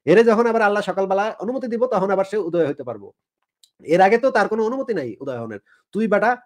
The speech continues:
মিথ্যা কথা কস, তুই কেমনে দেখলি এই সূর্যরে?" ওই বেটা কইতাছে, "হ, আমি তো দেখতাছি, আমি তো এই যে দেয় ভিডিও কল দে, ভিডিও কলে দেখা, দেখা দিই তোরে আমি সূর্য।" ভিডিও কল দিল, দেখলাম, আরে একটা সূর্য দেখা যায়,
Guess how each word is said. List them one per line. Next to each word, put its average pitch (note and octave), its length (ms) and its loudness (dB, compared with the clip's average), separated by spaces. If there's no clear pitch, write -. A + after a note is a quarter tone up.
মিথ্যা A3 220 4
কথা F3+ 180 6
কস, A#2+ 220 -6
তুই F3+ 100 -4
কেমনে B3+ 220 2
দেখলি A3 240 0
এই B2+ 60 -4
সূর্যরে?" A2+ 340 -12
ওই D#3 60 2
বেটা B3+ 180 6
কইতাছে, B3+ 260 -4
"হ, F3 120 -2
আমি F#3+ 220 4
তো F#3+ 60 -8
দেখতাছি, F3+ 400 -10
আমি D3 180 -2
তো E3 60 -4
এই E3+ 80 2
যে F3 60 0
দেয় F3+ 200 2
ভিডিও E3 240 0
কল F#3+ 160 0
দে, B3+ 140 -2
ভিডিও D#3 240 -2
কলে D#3+ 180 -2
দেখা, D3+ 240 -8
দেখা B2 220 -4
দিই A2+ 120 -8
তোরে G#2+ 160 -12
আমি G#2+ 100 -12
সূর্য।" - 200 -20
ভিডিও C#3+ 220 6
কল C4 160 6
দিল, C#4 140 2
দেখলাম, B3+ 320 2
আরে C4 300 0
একটা A#3 160 -4
সূর্য A#3 260 -2
দেখা F#3 200 2
যায়, D#3+ 180 -2